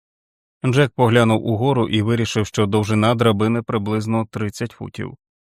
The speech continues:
«Тепер ноги. Будь ласка, Річарде». Річард повільно переставив спершу одну, а потім другу ногу далі. Джек узявся за той самий щабель навколо ніг Річарда і підтягнувся вгору.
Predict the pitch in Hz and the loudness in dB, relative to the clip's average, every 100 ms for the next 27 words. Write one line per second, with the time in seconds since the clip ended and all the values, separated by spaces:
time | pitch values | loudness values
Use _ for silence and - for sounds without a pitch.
0 | _ _ _ _ _ _ _ _ _ 120 | _ _ _ _ _ _ _ _ _ -2
1 | - 117 123 117 98 92 98 113 _ _ | 2 2 4 2 0 -2 -6 -10 _ _
2 | _ _ - 113 110 107 101 - 98 104 | _ _ -2 0 2 2 2 -2 -4 -2
3 | 104 - 95 101 101 _ _ _ _ _ | 0 -2 -2 -4 -6 _ _ _ _ _
4 | _ _ _ _ _ _ _ _ - 120 | _ _ _ _ _ _ _ _ 0 2
5 | 123 135 123 - 123 107 113 113 123 - | 2 0 -2 0 0 2 2 2 0 0
6 | 120 - 117 113 104 95 - 110 104 113 | 0 0 2 2 2 -4 -2 0 0 0
7 | 104 98 104 107 110 - 104 - 107 113 | 0 0 0 2 0 -2 -4 -2 -2 2
8 | 113 104 101 104 104 104 98 98 104 98 | 2 4 2 0 -2 -2 -2 -4 -6 -4
9 | 95 - - - _ _ _ _ _ _ | -6 -6 -10 -14 _ _ _ _ _ _
10 | _ _ _ 123 156 147 - 117 120 139 | _ _ _ 2 2 2 2 2 4 2
11 | 131 135 117 104 110 107 120 104 113 107 | 2 2 2 4 4 4 0 2 2 2
12 | 104 - 107 113 123 117 104 113 104 104 | 0 0 2 2 2 2 0 0 2 2
13 | 104 95 113 117 120 113 120 113 110 - | 0 0 -2 0 0 2 0 0 -2 -2
14 | 120 - 120 113 107 131 110 95 98 - | -4 0 0 0 -2 -2 -2 -4 -4 -6